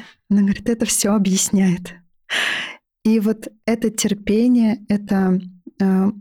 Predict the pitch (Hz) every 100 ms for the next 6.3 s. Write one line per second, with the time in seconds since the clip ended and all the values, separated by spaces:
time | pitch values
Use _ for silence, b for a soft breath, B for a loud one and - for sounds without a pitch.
0 | - 208 202 226 240 220 196 190 180 190
1 | 196 233 240 233 226 - - B B B
2 | B B _ - 202 202 196 196 196 -
3 | _ _ 240 226 196 196 180 185 - 190
4 | 190 196 226 - 247 240 - - 185 185
5 | 208 220 185 196 214 208 190 190 202 202
6 | 214 202